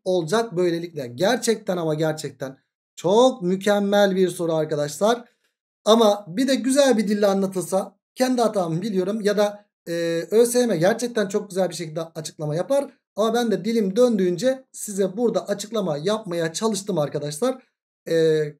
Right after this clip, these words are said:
gayet de açıklayıcı olduğumu düşünüyorum. Gençler, böylelikle on altıncı haftayı bitirdik.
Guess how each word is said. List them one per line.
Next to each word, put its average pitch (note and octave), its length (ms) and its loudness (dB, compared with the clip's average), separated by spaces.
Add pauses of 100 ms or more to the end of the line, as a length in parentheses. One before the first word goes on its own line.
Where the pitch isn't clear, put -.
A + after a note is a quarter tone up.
(300)
gayet F3+ 300 -2
de A3 60 -4
açıklayıcı E3+ 420 -4
olduğumu E3 260 -4
düşünüyorum. E3+ 520 -4
Gençler, F3+ 500 -2
böylelikle A#3 400 2
on A#3+ 120 4
altıncı A#3 340 0
haftayı A3 300 -2
bitirdik. G#3+ 440 -2